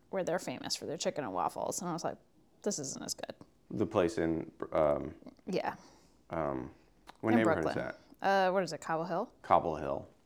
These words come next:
Speaker 2: There's a fancy spot at Brooklyn.
Speaker 1: Yeah.
Speaker 2: But that's, I like going to that place, though, because
Speaker 1: It
Speaker 2: it's
Speaker 1: was
Speaker 2: fun
Speaker 1: good,
Speaker 2: and
Speaker 1: but
Speaker 2: the
Speaker 1: it
Speaker 2: bread
Speaker 1: was,
Speaker 2: is
Speaker 1: like, it's
Speaker 2: good
Speaker 1: not
Speaker 2: and
Speaker 1: as
Speaker 2: everything.
Speaker 1: good.
Speaker 2: Well, it's different. It's just different.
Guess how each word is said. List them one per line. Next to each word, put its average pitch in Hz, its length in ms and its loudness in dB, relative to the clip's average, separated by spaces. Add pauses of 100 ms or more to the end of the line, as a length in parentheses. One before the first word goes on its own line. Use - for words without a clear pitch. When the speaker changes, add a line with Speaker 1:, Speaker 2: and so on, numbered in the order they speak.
(240)
Speaker 2:
There's 92 160 -4
a 90 80 0
fancy 82 380 0
spot 78 300 -2
at - 80 -6
Brooklyn. 85 380 -2 (420)
Speaker 1:
Yeah. - 180 -6 (500)
Speaker 2:
But 139 60 2
that's, 170 200 6
I - 180 8
like 185 220 8
going 113 140 6
to 95 60 4
that 87 180 4
place, 98 240 2
though, 87 160 4
because 107 300 0
Speaker 1:
It - 60 4
Speaker 2:
it's - 40 10
Speaker 1:
was 415 100 10
Speaker 2:
fun - 80 6
Speaker 1:
good, 403 160 12
Speaker 2:
and 220 120 6
Speaker 1:
but 226 80 6
Speaker 2:
the 233 60 8
Speaker 1:
it - 40 8
Speaker 2:
bread 202 100 12
Speaker 1:
was, 214 80 10
Speaker 2:
is 220 60 4
Speaker 1:
like, 226 180 8
it's 214 100 10
Speaker 2:
good - 140 10
Speaker 1:
not - 140 8
Speaker 2:
and 185 80 6
Speaker 1:
as 202 180 4
Speaker 2:
everything. 151 240 0
Speaker 1:
good. 220 40 -8 (340)
Speaker 2:
Well, 156 180 8
it's - 140 -2
different. - 520 -4
It's 107 180 -4
just 131 200 -8
different. 50 380 -6